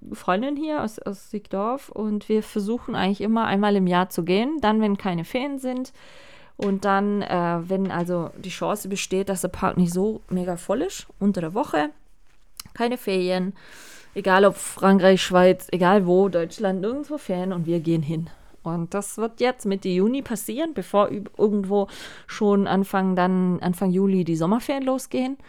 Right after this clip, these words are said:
Und da freue ich mich drauf. Also Europapark ist für mich immer, oh, das Highlight des Jahres. <laughs> Auch wenn's blöd klingt, aber, äh, ich gehe so, so gerne immer schon in den Park. Und das ist auch, kennt ihr das?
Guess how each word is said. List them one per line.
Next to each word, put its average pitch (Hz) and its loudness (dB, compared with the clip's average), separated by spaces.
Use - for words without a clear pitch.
Und 233 -8
da 254 2
freue 196 -2
ich 196 -6
mich 185 -4
drauf. 175 -4
Also 185 -2
Europapark 254 4
ist 220 0
für 202 0
mich 220 2
immer, 208 4
oh, 165 -6
das 165 -6
Highlight 190 0
des 185 -12
Jahres. 214 -8
<laughs> - -14
Auch 254 2
wenn's 226 0
blöd 226 2
klingt, 226 -2
aber, 196 2
äh, 196 2
ich - -8
gehe 226 4
so, 220 2
so 240 -2
gerne 214 -2
immer 269 -2
schon 214 -6
in 202 -2
den 190 0
Park. 226 -6
Und 196 -2
das 202 -6
ist 247 -10
auch, 285 -2
kennt 220 0
ihr 320 0
das? 330 -4